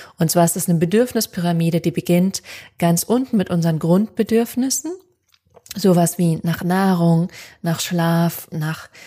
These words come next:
Kleidung, dass du ein Dach überm Kopf hast, Sexualität,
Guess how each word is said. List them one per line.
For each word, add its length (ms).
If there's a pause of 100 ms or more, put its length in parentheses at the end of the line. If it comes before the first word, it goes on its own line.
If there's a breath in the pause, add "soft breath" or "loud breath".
(160 loud breath)
Kleidung, 800
dass 220
du 100
ein 200
Dach 240
überm 240
Kopf 340
hast, 300
Sexualität, 840